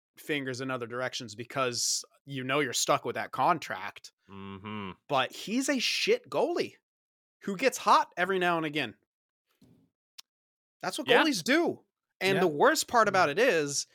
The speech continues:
Speaker 1: is that he's not even a good dude. Martin Jones is at least a good dude, so you root for him. But, like, Jordan Binnington's a piece of trash.
Speaker 3: Trash.
Speaker 1: He's trash.
Speaker 2: Trash.
Speaker 1: He's fucking
Speaker 2: Trash.
Speaker 1: trash. He swung his stick at the face of this other guy. He's trash.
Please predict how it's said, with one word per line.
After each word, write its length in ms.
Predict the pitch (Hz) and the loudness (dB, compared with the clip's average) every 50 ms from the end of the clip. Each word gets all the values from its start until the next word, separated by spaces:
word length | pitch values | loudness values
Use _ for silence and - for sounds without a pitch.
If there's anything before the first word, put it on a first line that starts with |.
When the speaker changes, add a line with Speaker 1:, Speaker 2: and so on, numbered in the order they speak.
| _ _ | _ _
Speaker 1:
is 100 | 160 147 | -6 -4
that 120 | 156 156 151 | -4 -2 -2
he's 140 | 202 220 | -2 0
not 160 | 285 330 302 190 | 0 2 2 2
even 140 | 180 165 | 0 -2
a 40 | 143 | -4
good 220 | 127 196 202 175 131 | 2 2 2 2 4
dude. 220 | - 247 220 139 | 0 0 0 2
Martin 260 | 139 190 277 294 190 | 4 4 4 4 2
Jones 280 | 131 160 202 269 240 147 | 2 4 4 4 4 0
is 100 | 139 135 | -2 -4
at 60 | 143 | -4
least 220 | 147 165 175 - - | -4 -2 -4 -4 -6
a 40 | 120 | -8
good 280 | 104 110 170 214 160 - | -4 -2 -2 -2 0 0
dude, 240 | 156 226 214 135 | -2 -2 0 0
so 100 | - - | -2 -4
you 100 | 131 117 | -4 -4
root 240 | 107 110 143 220 233 - | -4 -4 -6 -6 -6 -8
for 280 | - 127 113 107 107 | -12 -10 -8 -6 -6
him. 100 | 104 101 | -6 -6
But, 120 | 107 104 113 | -8 -6 -4
like, 240 | 123 117 110 110 - - - - _ - | -2 -2 -2 -4 -6 -14 -20 -20 _ -4
Jordan 240 | 143 196 277 - | 0 0 0 4
Binnington's 420 | - 208 262 330 370 - 190 160 - | 4 4 4 4 2 0 -2 -4 -4
a 60 | - | -4
piece 240 | - - 233 - - | -4 -4 -4 -4 -6
of 100 | 113 - | -10 -12
trash. 640 | - - - 170 233 202 127 - - - - - - _ _ _ _ _ _ _ _ _ _ _ _ - _ | -12 -6 0 2 2 2 2 -2 -4 -8 -10 -10 -12 _ _ _ _ _ _ _ _ _ _ _ _ -20 _
Speaker 3:
Trash. 960 | - - - - 120 120 - - - 180 - - - - - - - - - - _ | -20 -18 -16 -12 -10 -8 -6 -4 -4 -4 -6 -6 -8 -10 -10 -10 -12 -14 -18 -18 _
Speaker 1:
He's 160 | - 165 - | -6 -6 -4
trash. 280 | - - - 151 147 143 | -4 -4 -4 -4 -2 0
Speaker 2:
Trash. 600 | 160 165 165 160 156 160 - - - - - - _ _ _ _ _ _ _ | 4 6 8 8 8 6 4 0 -4 -4 -8 -12 _ _ _ _ _ _ _
Speaker 1:
He's 140 | _ - - | _ -2 -2
fucking 300 | - 175 - 104 - 143 | -2 -2 -6 -6 -4 -4
Speaker 2:
Trash. 100 | - - | -2 0
Speaker 1:
trash. 460 | - 160 160 160 151 - - - - _ _ _ _ _ _ _ _ _ - - - - - _ _ _ _ _ _ _ - - - - _ | 2 2 2 2 2 0 -2 -4 -6 _ _ _ _ _ _ _ _ _ -20 -20 -20 -20 -20 _ _ _ _ _ _ _ -20 -20 -20 -16 _
He 60 | - | 2
swung 280 | - - - 208 196 185 | 2 4 4 4 4 4
his 120 | 175 - | 4 4
stick 220 | - - 185 - | 4 2 2 0
at 80 | 185 - | 0 -4
the 60 | 127 | -6
face 260 | - - 175 165 - | -6 -4 -2 -2 -2
of 80 | - 156 | -2 -2
this 160 | 147 143 - | -4 -4 -4
other 100 | 156 147 | -4 -4
guy. 120 | 139 160 156 | -6 -6 -6
He's 120 | 143 - - | -6 -6 -6
trash. 440 | - - 165 151 151 135 - - | -6 -6 -4 -4 -4 -4 -4 -6